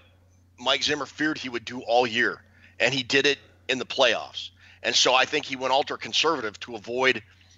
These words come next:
another one of those mistakes, and it only paid off because Keenum <laughs> made amends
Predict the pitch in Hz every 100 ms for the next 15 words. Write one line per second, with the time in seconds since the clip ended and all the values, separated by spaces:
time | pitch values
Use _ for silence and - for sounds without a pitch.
0 | _ 113 123 127 127 127 117 107 92 -
1 | 139 107 92 - - 110 110 101 - _
2 | _ _ _ - 113 135 127 139 131 131
3 | 131 - 113 - 123 117 - - - _
4 | - 165 156 123 95 - - 165 120 139
5 | 151 135 160 185 127 -